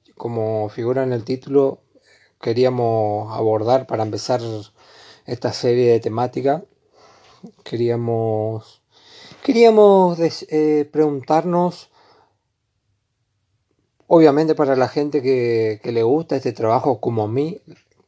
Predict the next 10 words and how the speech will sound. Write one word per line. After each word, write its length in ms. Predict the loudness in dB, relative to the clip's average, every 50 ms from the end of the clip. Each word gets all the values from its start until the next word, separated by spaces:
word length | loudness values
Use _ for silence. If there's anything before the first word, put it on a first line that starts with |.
| _ _ -20 -20 -16
eh, 560 | -14 -12 -10 -8 -8 -8 -10 -10 -12 -14 -16 _ _ _ _ _ _ _ _ _ _ _
a 80 | -2
mí 140 | 4 6 8
me 80 | 8 8
gu-, 220 | 8 6 4 2 -2
la 180 | -2 0 2
verdad 280 | 2 2 2 0 0 0
que 80 | 0
me 100 | 0 0
gusta, 960 | 2 2 0 0 -2 -4 -2 0 0 0 0 -2 -2 -4 -6 -8 -10 -12 -18